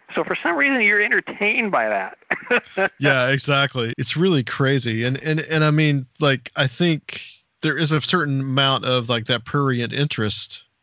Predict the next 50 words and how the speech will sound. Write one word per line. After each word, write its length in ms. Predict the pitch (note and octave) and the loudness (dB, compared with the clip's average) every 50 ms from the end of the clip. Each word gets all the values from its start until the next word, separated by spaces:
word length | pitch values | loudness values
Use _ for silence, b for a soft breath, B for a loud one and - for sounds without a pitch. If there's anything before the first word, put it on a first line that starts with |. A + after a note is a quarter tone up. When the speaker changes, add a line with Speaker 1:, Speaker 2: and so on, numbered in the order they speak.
| _ _ - | _ _ -6
Speaker 2:
You 140 | C3+ A#2+ A2+ | -4 0 0
know, 180 | B2 A#2+ A#2 | 2 2 2
it's 140 | A#2+ A#2 - | 2 2 2
like, 240 | C3 A#2+ A2 A2+ - B B B B B B B B B B B - - | 0 0 0 -4 -10 B B B B B B B B B B B -20 -16
uh, 120 | - A#2 - - | -14 -14 -12 -6
I, 140 | - C#3 - - | -6 -6 -4 -4
I, 300 | - C3+ - - D3+ E3+ | -6 -6 -4 -2 0 0
I've, 180 | D#3+ C#3 C#3 - - | 0 0 -2 0 0
I 80 | D#3+ | 0
discovered 400 | D#3 C#3+ C#3+ - G3 G3 F3+ E3 | 0 0 0 0 0 2 2 2
the 100 | D3 C#3 | 0 0
same 540 | B2+ - - F3 E3 E3 D#3+ D#3 D3+ D3 C#3 | -2 -2 0 0 2 2 2 0 0 0 -2
with, 500 | C3+ C3 C3 C3+ C3 C3 B2+ - - - - | -2 -2 0 0 0 0 -2 -4 -8 -20 -10
in 180 | - C#3 C3 B2 | -6 -4 -4 -4
kind 200 | - D3+ C#3 C3 | -2 -2 -2 0
of 100 | B2+ A2+ | 0 0
the, 180 | A#2+ A#2+ A2+ A#2 _ _ _ - | 0 -2 -2 -4 _ _ _ -2
like, 360 | - B2+ B2+ - _ _ - - - | -2 -2 -2 -2 _ _ -20 -10 -4
I 100 | A2 B2+ | -4 -2
think 180 | C3 - D3+ B2+ | 0 0 -2 -2
the 80 | C3+ | -2
fringe 400 | - - - C#3 C#3+ C#3 C3+ C#3 | -6 -2 -2 0 0 2 0 -2
Christian 360 | - - D3+ C#3+ - - - C3+ | -2 -2 -2 0 -2 -2 -4 -4
community 380 | A#2+ B2 A#2+ A#2+ A#2 A#2+ A#2 | -4 -2 -2 -2 -2 0 0
is 140 | A#2 A2+ - | 0 0 -2
really 380 | A#2 A2+ B2 B2 A#2 A#2 A#2 A2 | -2 -4 -2 -2 0 0 -2 0
kind 260 | - C3+ A#2+ A#2 A2+ | 0 0 0 2 2
of, 180 | A2+ A2 G#2 A#2 | 0 0 0 0
um, 320 | A#2 A2+ A2 A2 G#2+ G#2 - _ _ _ _ _ _ _ | 0 0 0 0 -2 -4 -8 _ _ _ _ _ _ _
you 260 | - - - C#3+ C3 | -20 -10 -4 0 0
know, 80 | B2+ A#2+ | 0 0
lends 420 | A2+ A2+ B2+ D#3+ F3+ G3 E3 D3 | 0 2 2 4 4 4 4 2
itself 540 | C#3+ C3+ B2 - - - C3+ A#2 G#2+ - - | 0 0 -2 -4 0 0 2 2 0 -2 -4
to 120 | - C#3+ | -4 -4
some 200 | B2+ - C3 A#2 | -2 -2 -2 -2
of 80 | A#2+ A2+ | -2 -2
this 120 | A2+ - | -4 -4
QAnon 480 | - - C#3 C3 B2+ A#2+ A#2 A#2 A#2 A2 | -4 -2 -2 0 0 0 0 0 -2 -2
stuff. 300 | - - - A#2+ A2 - | -4 -2 -2 -2 -2 0
But, 100 | C3 A2 | -2 0
like, 120 | C3+ C3+ | 0 0
it's 200 | C#3 D3+ - - | 0 0 -2 -2
the 120 | - F#3 F#3 | -4 -4 -2
same 320 | - G#3 G3+ G3 F#3 F#3 | 0 0 0 0 0 0
way. 240 | F#3+ G3+ G3+ F3 C3+ | 0 0 2 2 2
It's 160 | B2 A2 - | 0 0 -4
just, 160 | C#3 B2+ - | -6 -4 -2
like, 160 | C#3 B2 A2+ | -2 -4 -2
they're 100 | B2+ C3+ | -2 -2
so 720 | A#2+ - - - D3+ D3+ D#3+ E3 E3 D#3+ D#3+ D#3+ D#3 D3 | -2 0 -2 0 2 2 4 4 4 2 2 2 0 -2